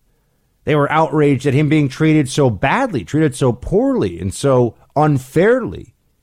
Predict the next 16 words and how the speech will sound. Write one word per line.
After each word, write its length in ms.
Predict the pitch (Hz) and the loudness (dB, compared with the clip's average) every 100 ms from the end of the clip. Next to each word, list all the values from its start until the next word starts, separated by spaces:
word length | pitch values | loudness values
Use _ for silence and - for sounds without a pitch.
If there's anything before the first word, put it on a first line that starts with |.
| _ _ _ _ | _ _ _ _
by 240 | 90 120 120 | -2 0 2
the 80 | |
Democrats 520 | 104 117 107 117 104 107 | 2 0 0 -2 -2 -2
and 120 | 101 | -2
by 160 | 92 | -2
the 100 | 90 | -2
media. 480 | 85 101 101 - - _ _ _ _ _ _ _ | -4 -4 -8 -14 -18 _ _ _ _ _ _ _
This 400 | 104 165 320 - | -4 -2 -2 -2
is, 480 | 214 165 143 131 - _ - 110 | 0 0 0 -4 -12 _ -14 -12
this 440 | - 120 123 254 311 | -12 -10 -8 -6 -6
is 100 | 226 | -4
one 240 | 143 147 | -2 0
of 160 | 143 98 | -2 -2
the, 280 | 117 110 - | -2 -2 -4
the 160 | 113 110 | -4 -4
biggest, 800 | 80 85 156 185 185 - - | -4 0 2 2 -4 -6 -18